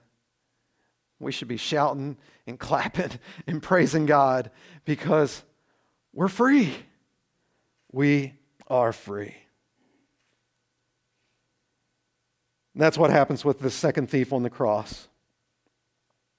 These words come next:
It says, "Then he said, 'Jesus, remember me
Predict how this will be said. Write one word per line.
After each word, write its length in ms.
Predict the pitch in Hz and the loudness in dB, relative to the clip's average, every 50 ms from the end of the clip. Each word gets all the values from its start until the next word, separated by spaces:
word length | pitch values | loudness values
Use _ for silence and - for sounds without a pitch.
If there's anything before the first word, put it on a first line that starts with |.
| _ _ _ _ _ _ _ _ _ _ _ _ _ _ _ _ _ _ _ _ _ _ _ _ _ _ _ _ _ _ _ _ _ _ _ _ _ _ _ _ _ | _ _ _ _ _ _ _ _ _ _ _ _ _ _ _ _ _ _ _ _ _ _ _ _ _ _ _ _ _ _ _ _ _ _ _ _ _ _ _ _ _
It 60 | - | -2
says, 220 | - 160 139 120 131 | 0 0 0 2 4
"Then 160 | 160 170 170 | 4 6 6
he 80 | 170 | 4
said, 400 | - - - 156 135 139 117 107 - _ - - - _ _ _ _ _ _ _ _ _ _ | 2 2 2 4 4 4 2 -2 -10 _ -20 -20 -20 _ _ _ _ _ _ _ _ _ _
'Jesus, 600 | - 156 180 185 170 226 196 - - - - - - - _ _ _ _ _ _ _ _ _ _ _ _ _ _ _ _ _ - | 2 2 4 4 4 4 2 2 0 -2 -4 -4 -6 -14 _ _ _ _ _ _ _ _ _ _ _ _ _ _ _ _ _ 0
remember 440 | 165 160 160 170 180 180 170 160 147 | 2 4 6 6 6 6 6 6 4
me 340 | 139 127 117 110 107 - | 4 2 0 -2 -6 -12